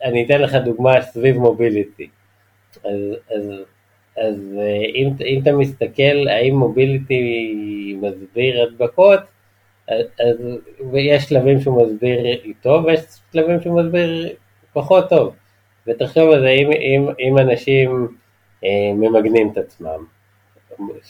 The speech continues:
מקפידים על מסכות, מקפידים על שמירת מרחק, אז יהיה לך דאטה של מוביליטי, אז בסדר, הם יהיו קרובים אחד לשני, אבל אם הם באמת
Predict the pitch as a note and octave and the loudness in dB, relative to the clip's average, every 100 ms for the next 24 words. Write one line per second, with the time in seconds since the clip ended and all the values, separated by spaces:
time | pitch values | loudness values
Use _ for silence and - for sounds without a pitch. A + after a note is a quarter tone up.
0 | A#2 G#2+ G2+ - G#2+ A#2 A2 G2+ G2 - | -18 -14 -14 -8 0 2 4 2 -2 -6
1 | G2 - A#2+ A2 F#2+ F#2 - G#2+ A2+ A2+ | -12 0 2 2 0 -10 -12 -4 -2 0
2 | G#2+ - G#2+ G#2 G#2 G#2+ - F#2+ - F2+ | -4 -6 -4 -2 -2 -8 -6 -6 -6 -10
3 | F#2 _ _ _ _ - A#2 C3 C3+ D3+ | -12 _ _ _ _ -4 0 0 2 2
4 | D#3 D3+ D#3 D3+ C#3+ E3+ E3+ E3 B2 A#2 | 2 0 2 0 0 2 0 2 0 0
5 | - D#3+ D3 A2+ A2+ C3 C#3+ C3+ B2 A2+ | 2 4 4 2 0 0 0 0 -2 0
6 | A#2+ A#2 A#2+ A2 G#2+ G#2 G2 F2+ F#2 E2 | 0 0 0 0 -2 -6 -8 -4 -6 -6
7 | F2 F2 G#2+ A#2+ A#2 A2 G#2+ G2+ - _ | -8 -10 -6 -2 -2 -2 -6 -8 -14 _
8 | _ _ G#2 G2+ A#2 | _ _ -6 0 0